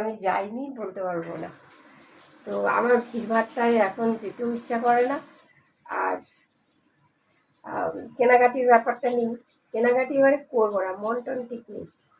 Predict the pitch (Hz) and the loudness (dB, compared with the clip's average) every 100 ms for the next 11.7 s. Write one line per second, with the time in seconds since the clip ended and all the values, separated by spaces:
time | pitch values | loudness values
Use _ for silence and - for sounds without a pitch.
0 | _ _ _ _ _ _ _ 214 233 254 | _ _ _ _ _ _ _ -6 0 0
1 | 269 294 - 269 247 277 - 294 311 349 | 0 -8 -6 0 2 0 -4 2 2 2
2 | - _ _ _ 233 233 247 240 208 190 | -4 _ _ _ -2 -2 -4 -6 -4 -2
3 | 175 170 175 208 - _ _ _ _ _ | -2 -4 -8 -14 -18 _ _ _ _ _
4 | _ - 233 262 277 277 262 349 - _ | _ 4 10 10 10 8 6 6 2 _
5 | _ _ - 208 214 262 247 - 277 240 | _ _ 4 4 4 -2 -4 0 0 4
6 | 214 240 277 - _ _ _ _ - 202 | 8 10 8 4 _ _ _ _ -2 2
7 | 202 208 196 - _ _ _ _ _ _ | 4 2 -4 -10 _ _ _ _ _ _
8 | _ _ _ - - 247 247 247 247 269 | _ _ _ -16 -4 2 8 8 8 0
9 | 247 233 240 220 208 208 202 208 208 208 | -2 0 2 8 10 10 6 4 4 4
10 | 208 208 208 208 208 202 _ _ _ _ | 2 2 2 2 2 -4 _ _ _ _
11 | _ _ _ - 240 202 185 | _ _ _ -6 -2 -2 -2